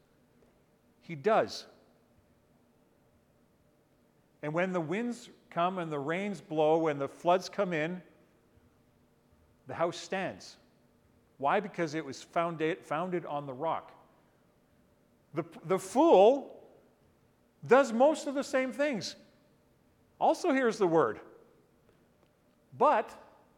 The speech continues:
doesn't do, doesn't act on what the word says, and as a result, the rains come and the winds blow, and the house falls down, and great was the fall of it.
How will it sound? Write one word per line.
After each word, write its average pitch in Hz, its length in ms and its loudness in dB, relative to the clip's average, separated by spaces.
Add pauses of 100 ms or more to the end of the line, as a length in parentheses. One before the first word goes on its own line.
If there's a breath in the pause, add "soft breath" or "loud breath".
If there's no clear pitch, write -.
(320)
doesn't 190 420 -4
do, 202 420 -2 (880)
doesn't 196 320 -2
act 214 340 -8
on 165 240 -2
what 165 160 -6
the 170 40 -4
word 160 300 -4
says, 165 420 -2
and 160 320 -8 (960)
as 165 240 0
a 175 60 0
result, 175 540 4
the 156 100 2
rains 160 680 -2
come 180 320 -2
and 156 80 -4
the 143 60 -4
winds 170 280 -4
blow, 156 460 -2 (880)
and 131 120 -10
the 131 80 -6
house 175 280 -2
falls 156 340 -4
down, 147 280 -6
and 123 100 -12
great 143 240 -8
was 131 140 -12
the 131 80 -16
fall 135 300 -6
of 101 120 -12
it. 95 100 -16